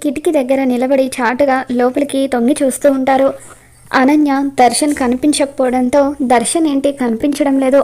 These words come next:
అని చెప్పి అంటూ ఉంటుంది. ఇక సరిగ్గా అదే టైంకి దర్శన్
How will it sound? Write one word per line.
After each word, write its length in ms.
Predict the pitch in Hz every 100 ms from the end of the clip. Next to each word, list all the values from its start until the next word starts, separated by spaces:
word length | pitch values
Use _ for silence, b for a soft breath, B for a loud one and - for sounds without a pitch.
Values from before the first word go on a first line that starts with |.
| -
అని 160 | 277 -
చెప్పి 280 | 269 277 269 -
అంటూ 300 | 247 240 277
ఉంటుంది. 480 | 269 277 269 277 269 b b b -
ఇక 160 | 339 349
సరిగ్గా 540 | 302 254 254 269 269
అదే 260 | 254 240 285
టైంకి 520 | 277 262 254 285 285 - B B B
దర్శన్ 520 | 240 254 247 294 269